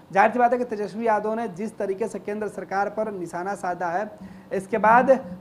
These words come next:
बिहार की जो सरकार है उसको लेकर भी तेजस्वी यादव ने तंज कसा। देखना है कि तेजस्वी यादव के इस सवाल पर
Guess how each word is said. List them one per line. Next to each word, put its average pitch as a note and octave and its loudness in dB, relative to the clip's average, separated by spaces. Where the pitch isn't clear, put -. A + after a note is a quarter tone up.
बिहार G3 4
की A#3 -8
जो G#3 -4
सरकार G3+ -2
है G#3+ -4
उसको G3 2
लेकर A3 0
भी G#3 -4
तेजस्वी F#3+ -6
यादव F#3 -2
ने F#3+ -4
तंज G3 0
कसा। E3+ -4
देखना G3 2
है A#3 4
कि A3+ -8
तेजस्वी F#3 -6
यादव G3 0
के G#3 -4
इस A3 0
सवाल G#3+ 6
पर C3 -10